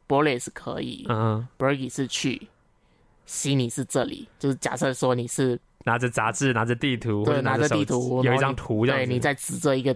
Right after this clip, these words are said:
Speaker 2: 嗯哼。
Speaker 1: 一个地方，“Boleh pergi sini？”可以去这边吗？
Speaker 2: Boleh。
Speaker 1: 对，对，那，而且那个你的“sini”是要那个最后音要往，
Speaker 2: 疑问嘛，
Speaker 1: 对，
Speaker 2: 对。
Speaker 1: 疑问嘛，所以要往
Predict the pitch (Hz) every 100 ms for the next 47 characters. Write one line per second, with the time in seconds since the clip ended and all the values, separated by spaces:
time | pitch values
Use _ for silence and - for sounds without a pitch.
0 | - 113 107 107 127 123 117 127 - -
1 | 131 139 143 135 131 139 - 143 139 170
2 | - 147 135 123 - 151 - 143 135 123
3 | 123 123 _ _ _ _ - 123 127 127
4 | 127 127 _ _ _ - _ - - -
5 | - - - 139 - 147 143 131 123 156
6 | - - 180 214 170 143 165 170 160 135
7 | 131 135 139 - 170 196 190 135 117 -
8 | 160 151 147 131 143 143 131 - 185 175
9 | 170 151 147 156 147 127 135 139 170 139
10 | 113 95 98 160 147 135 127 160 151 127
11 | 135 160 147 131